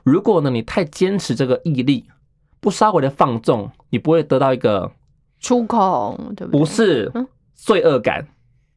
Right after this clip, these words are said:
Speaker 2: 哦。
Speaker 1: 就我们叫罪恶感减肥法，就是你会吃一点之后，“哦，怎么办？我有吃油脂欸。”
Speaker 2: 对。
Speaker 1: 我快去运动！我跟你说，
Speaker 2: 对。
Speaker 1: 你运动量会比一般人还要多。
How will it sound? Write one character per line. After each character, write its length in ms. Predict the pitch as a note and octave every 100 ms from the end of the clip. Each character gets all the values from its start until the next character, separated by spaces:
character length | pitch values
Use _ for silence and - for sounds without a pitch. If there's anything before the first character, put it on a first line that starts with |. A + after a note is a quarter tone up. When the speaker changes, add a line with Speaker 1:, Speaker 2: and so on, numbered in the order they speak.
| -
Speaker 2:
哦。 1040 | G#3+ A#3 A3+ A3 G3 F#3 E3 E3 D3 E3 E3+
Speaker 1:
就 120 | -
我 60 | E3+
们 80 | E3+
叫 100 | G#3+
罪 220 | G#3 G3
恶 80 | D3+
感 120 | B2+
减 220 | - G#2
肥 220 | F2+ F#2+
法， 340 | G2 B1 - - _ _ -
就 100 | F3
是 80 |
你 120 | G#3 C3+
会 260 | F3 C#3
吃 240 | - - F3+
一 80 | F3
点 180 | D3 A2
之 120 | C#3
后 180 | C3+ - _
，“哦， 160 | - A3+ - - - _
怎 120 | C4
么 80 | C#4
办？ 280 | D4 C#4+ C#4
我 140 | D4
有 60 | A#3+
吃 200 | - D4+
油 200 | B3 C4+
脂 80 | F4+
欸。” 480 | F#4+ G4 G4+ G4
Speaker 2:
对。 20 | F#4
Speaker 1:
我 80 | -
快 100 | G#3+
去 100 | G#3+
运 220 | G#3 F3
动！ 260 | G3 D3+ D3
我 60 |
跟 100 | C#3
你 60 | G#3
说， 80 | F#3
Speaker 2:
对。 120 | D#3+
Speaker 1:
你 60 |
运 140 | D#3 F#3+
动 120 | F3
量 120 | F3+
会 80 | E3+
比 80 | D3
一 100 | D3+
般 140 | D3
人 120 | C3+ -
还 160 | -
要 100 | F2+ F#2
多。 300 | - F2+